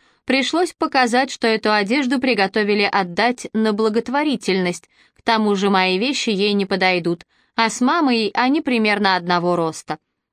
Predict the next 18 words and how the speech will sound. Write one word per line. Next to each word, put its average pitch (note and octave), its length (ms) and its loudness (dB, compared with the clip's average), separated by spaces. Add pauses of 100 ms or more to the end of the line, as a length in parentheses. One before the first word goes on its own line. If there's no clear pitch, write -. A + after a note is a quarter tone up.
(120)
Я A#3 240 2
выбрала D#4 440 0
для A#3 180 2
неё A#3 260 2
чёрные A#3 480 0
брюки, F3+ 440 0 (260)
слегка B3+ 440 0
коротковаты, C4 680 0
но G3 100 0
сидят A3 380 -2
неплохо, G#3 640 0 (320)
и A3+ 100 0
фиолетовый G#3 600 0
джемпер, A3 560 -2 (320)
подчёркивающий B3+ 960 0
блеск F#3 460 -2
тёмных F#3 460 -2
волос. F3+ 540 -2